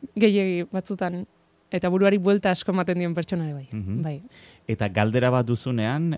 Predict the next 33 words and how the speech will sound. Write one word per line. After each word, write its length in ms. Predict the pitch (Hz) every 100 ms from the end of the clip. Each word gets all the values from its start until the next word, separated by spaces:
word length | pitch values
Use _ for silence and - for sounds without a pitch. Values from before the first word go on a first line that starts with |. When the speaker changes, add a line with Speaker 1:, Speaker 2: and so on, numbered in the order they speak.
| -
Speaker 2:
em, 800 | 95 92 87 85 87 85 82 82 101
haren 260 | 107 113
erantzuna 1080 | 110 113 117 - 107 101 98 98 98 95 90
aurkitu 440 | - 98 - 107 113
arteko 300 | 101 107 107
pakerik 380 | 107 - 101 101
ez 80 | 101
duzu 480 | 104 - 101 98 95
izaten, 360 | 104 113 127 104
alegia 260 | 98 98
galdetu 300 | 110 131 127
egiten 200 | 107 104
duzu? 220 | 98 151 202 _ _ _ _ _ _ _ -
Speaker 1:
Bai, 400 | 196 220 185 180 - - - -
batzutan 420 | 185 - 196 202
ez 100 | 196
dakizu 320 | 196 214 220
nola 240 | 208 196 175
galdetu 380 | 175 180 175
ere, 160 | 170 165 _ _ _ _
baina, 720 | 190 170 165 165 165 160 165 175 247
baina 200 | 175 160
bai, 160 | 139 135 _
bai. 140 | 180 98
Speaker 2:
Mhm. 140 | 98 127 _ _ _ _ _ -
Speaker 1:
Galdetzen 340 | 185 175 170 151
dut, 100 | -
bai. 160 | _ _ -
Speaker 2:
Eta 180 | 98 92
jendeak 340 | 104 98 101
erantzunak 460 | 95 98 98 98 95
ematen 260 | 95 98
dizkizu? 380 | 98 - 107 117